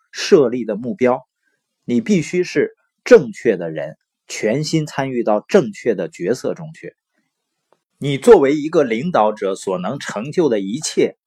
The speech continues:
最终取决于你身边有一些什么人。这一点是不是千真万确啊？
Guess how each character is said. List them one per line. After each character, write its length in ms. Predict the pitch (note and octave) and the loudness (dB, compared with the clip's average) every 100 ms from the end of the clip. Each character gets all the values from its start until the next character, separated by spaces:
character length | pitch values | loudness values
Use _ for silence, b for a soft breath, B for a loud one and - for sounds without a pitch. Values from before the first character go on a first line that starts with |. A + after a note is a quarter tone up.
| _ _ | _ _
最 280 | - G3+ C#3 | 4 4 4
终 260 | F#3+ F#3 | 2 0
取 280 | F3 - F#2 | -4 -12 -12
决 180 | - F2+ | -6 -4
于 320 | F#2+ F2 - _ | -4 -6 -12 _
你 140 | G2+ | -8
身 280 | F2+ - B2+ | -6 -2 0
边 180 | B2+ B2+ | 2 0
有 160 | F2 F2 | -4 -10
一 40 | |
些 220 | G2 A#2 | -2 -2
什 160 | A2+ F2+ | -2 -6
么 100 | G#2 | -8
人。 280 | C#3+ D#3 F3 _ _ _ _ _ _ - | -8 -14 -16 _ _ _ _ _ _ 4
这 160 | F#3 | 6
一 120 | B2+ A2 | 6 4
点 260 | G2 D#2+ | -4 -8
是 120 | - B2 | -4 -2
不 140 | G#2+ | -2
是 220 | F#2+ F#2 - | -4 -6 -6
千 320 | - D3+ D3 | -2 -2 0
真 180 | A#2+ G2+ | -2 -2
万 200 | F2+ D2+ | -6 -10
确 220 | - | -8
啊？ 100 | E2 | -8